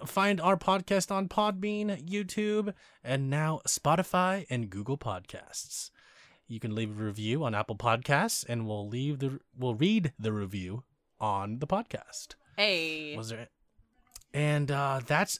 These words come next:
Speaker 1: it as far as housekeeping stuff goes. I'm,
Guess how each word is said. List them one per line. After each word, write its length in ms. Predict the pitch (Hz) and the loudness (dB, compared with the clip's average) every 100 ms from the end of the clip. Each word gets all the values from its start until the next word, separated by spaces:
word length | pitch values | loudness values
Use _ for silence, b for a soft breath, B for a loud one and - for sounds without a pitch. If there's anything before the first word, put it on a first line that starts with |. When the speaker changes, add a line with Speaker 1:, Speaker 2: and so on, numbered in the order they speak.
| - | -2
Speaker 1:
it 280 | 165 226 - _ | 2 2 0 _
as 200 | - 127 | -6 -4
far 260 | 143 147 156 | -2 2 2
as 220 | 151 135 | 2 -2
housekeeping 720 | 147 156 196 - 123 107 107 | 0 2 0 -4 -8 -6 -6
stuff 420 | 104 - 104 - | -6 -4 -6 -6
goes. 360 | - 101 104 117 | -8 -6 -4 2
I'm, 320 | 123 180 180 | 6 8 6